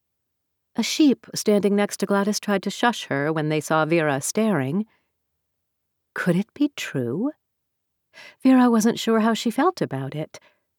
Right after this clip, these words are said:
She liked Orville very much, but they had not been dating all that long. Vera's musings were cut short when Orville began to speak again.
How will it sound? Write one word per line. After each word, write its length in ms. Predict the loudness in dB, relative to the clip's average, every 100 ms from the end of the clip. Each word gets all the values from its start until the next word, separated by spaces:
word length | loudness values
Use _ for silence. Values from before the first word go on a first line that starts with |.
| _ -4
She 180 | 2 6
liked 340 | 6 4 0
Orville 420 | -4 -2 0 0
very 320 | 2 2 4
much, 480 | 2 -2 -8 -10 -14 -14 -20 _ _
but 140 | -4 2
they 120 | 2
had 140 | 4
not 260 | 4 2 2
been 200 | 2 2
dating 400 | 4 2 2 0
all 160 | 0
that 240 | -2 -2 -2
long. 460 | -4 -2 0 0 0 _ _ _ _ _ _ _ _ _ _ _ _ _ _ _
Vera's 440 | 4 8 6 4
musings 500 | 0 0 2 2 2
were 140 | 0 0
cut 280 | 2 0 -2
short 400 | -4 -2 -4 0
when 200 | 0 2
Orville 440 | 2 2 0 -2
began 320 | -2 -2 0 -2
to 100 | -2
speak 280 | 0 0
again. 420 | -2 -6 -6 -8